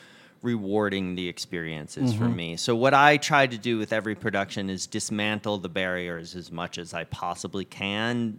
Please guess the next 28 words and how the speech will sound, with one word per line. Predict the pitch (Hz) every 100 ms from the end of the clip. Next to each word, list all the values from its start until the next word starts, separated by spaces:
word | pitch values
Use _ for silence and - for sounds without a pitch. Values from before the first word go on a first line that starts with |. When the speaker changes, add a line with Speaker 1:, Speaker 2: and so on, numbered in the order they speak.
| 117
Speaker 1:
yet | 104 101 -
still | - 117 104
tell | 101 - 101 98
a |
cohesive | - 98 92 107 92 101 92 90 - - - -
story | - - 147 131 120 113 107
in | 98 101
a | 98
safe, | - - 98 92 -
supportive | - 92 - 90 82 78 78
environment. | 76 - 76 82 78 73 - -
You | 104
know, | 101 104
and | 104
some | - 147 143 151 151
productions | 143 139 131 - 135 120 -
can | 113
lend | 107 110 113
itself | 110 - 110 107
a |
little | 104 107 101
bit | 95
more | 85 104 107 117
to | - 110 104 101 95 -
exploration | 117 - 104 98 98 - 92
of | 85
physically | - 120 123 - 151 151 156 147
in-, | 131 139